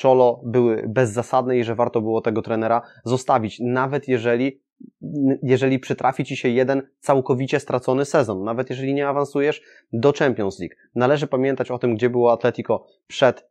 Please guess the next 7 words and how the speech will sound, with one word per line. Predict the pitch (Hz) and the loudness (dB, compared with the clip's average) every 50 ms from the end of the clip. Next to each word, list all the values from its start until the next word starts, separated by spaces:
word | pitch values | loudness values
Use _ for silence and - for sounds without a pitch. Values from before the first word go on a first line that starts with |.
| _ _ - | _ _ -6
Diego | 123 113 123 120 120 | 0 2 2 4 2
Simeone | 117 - - 120 120 123 123 131 143 151 156 151 | 2 0 -2 -2 0 0 0 0 0 0 0 0
i | |
oczywiście | 143 131 - 135 135 131 - - 135 127 - - _ - | -2 -2 -4 -4 -6 -6 -4 -2 -2 -2 -2 -4 _ -12
Simeone | - - 131 127 127 131 135 135 131 | -4 -2 0 2 2 2 2 2 2
mówi, | 127 131 139 127 127 127 117 | 2 2 0 0 0 -2 -2
że | 110 120 120 120 | 0 2 2 2